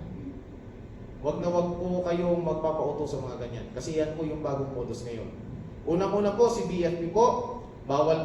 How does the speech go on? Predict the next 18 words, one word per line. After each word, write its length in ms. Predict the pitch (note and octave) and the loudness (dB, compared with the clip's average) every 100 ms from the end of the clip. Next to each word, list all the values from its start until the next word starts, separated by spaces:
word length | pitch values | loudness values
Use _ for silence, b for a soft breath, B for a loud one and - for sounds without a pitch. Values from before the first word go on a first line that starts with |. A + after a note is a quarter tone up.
| F3+ | 6
pong 200 | A#3 - - - - - - - - | 6 6 -2 -6 -10 -12 -12 -12 -8
magbenta 480 | C#3 D3 D3 D3 | -6 -2 -2 -2
ng 400 | C#3 C#3 D3 - | -4 -4 -6 -8
fire 160 | C3 A#2 | -6 -4
extinguisher. 480 | - - G#2 - F#2 - - - - - - - - - - - - - - - - - - - - - - - - | -6 -8 -10 -10 -12 -12 -14 -14 -14 -12 -12 -12 -14 -16 -16 -16 -16 -16 -14 -16 -16 -16 -14 -14 -14 -14 -14 -14 -12
Okay, 240 | B2 G3 | -2 2
at 80 | G3 | 2
si 160 | G3 F#3 | 2 2
B 160 | G#3 | 4
F 80 | G3+ | 4
P 80 | G#3 A3 | 2 6
po, 400 | B3 B3 - - - - E3+ | 6 4 -4 -8 -12 -8 0
may 160 | G3 | 2
mga 560 | G#3 G#3 G#3 G#3 - - - - - - - | 2 2 0 -2 -4 -10 -12 -14 -14 -12 0
I 320 | G#3+ G#3+ F3+ | 2 2 0
D 160 | G#3 G#3+ | -2 0
po 160 | G3+ | 2
kami. 400 | G3 G3+ F#3 - | 2 0 -4 -6